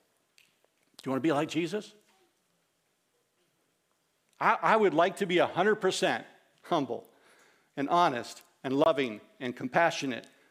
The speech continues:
with people. So would my wife. She'd love it. But this, this is, this is how you win friends and influence people,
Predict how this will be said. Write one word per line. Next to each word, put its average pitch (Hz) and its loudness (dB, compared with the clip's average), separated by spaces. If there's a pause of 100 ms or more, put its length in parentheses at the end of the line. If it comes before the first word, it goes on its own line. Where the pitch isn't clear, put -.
(220)
with 139 -4
people. 160 -2
So - -4
would 139 0
my 135 0
wife. 123 -2
She'd 117 -12
love 143 2
it. 113 -2 (1120)
But 151 -2
this, 240 0 (120)
this 240 0
is, 269 0 (180)
this 208 -4
is 277 -4
how 233 4
you 220 0
win 208 0
friends 220 2
and 196 2
influence 208 2
people, 214 -4